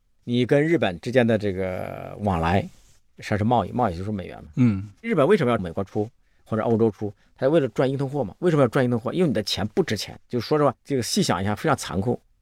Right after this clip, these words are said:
Speaker 1: 有时候想的会非常，非常绝望，就是它就这么回事儿。大家都是同样的国家，都是有投票权的国家，
Speaker 2: 嗯。
Speaker 1: 那你是不是会拿着阿根廷的钱，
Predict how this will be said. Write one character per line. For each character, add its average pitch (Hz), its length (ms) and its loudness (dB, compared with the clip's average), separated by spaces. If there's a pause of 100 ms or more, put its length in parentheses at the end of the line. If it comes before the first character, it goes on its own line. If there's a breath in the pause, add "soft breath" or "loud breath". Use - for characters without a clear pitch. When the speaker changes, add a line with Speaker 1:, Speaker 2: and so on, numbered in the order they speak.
(140)
Speaker 1:
有 104 120 0
时 107 60 2
候 135 40 4
想 98 140 0
的 98 60 -4
会 127 80 -4
非 135 100 -4
常， 135 100 2
非 147 140 -4
常 127 80 0
绝 92 160 -2
望， 123 240 2
就 107 80 -2
是 104 100 -8 (260)
它 262 120 -6
就 392 120 4
这 370 80 6
么 190 100 4
回 98 100 0
事 92 100 -8
儿。 85 80 -14 (480)
大 170 100 2
家 165 100 4
都 240 160 4
是 180 80 0
同 - 160 -6
样 151 80 0
的 131 60 0
国 101 120 -2
家， 92 120 -4
都 165 120 2
是 147 200 2
有 101 260 2
投 - 160 -6
票 139 120 2
权 92 140 -2
的 104 80 0
国 92 120 -2
家， 85 220 -4
Speaker 2:
嗯。 - 80 -18 (280 soft breath)
Speaker 1:
那 160 100 -2
你 139 160 2
是 196 120 -4
不 175 60 0
是 165 40 4
会 156 80 4
拿 117 140 2
着 127 220 0 (120)
阿 123 120 -2
根 151 100 4
廷 113 140 2
的 120 80 2
钱， 73 260 -8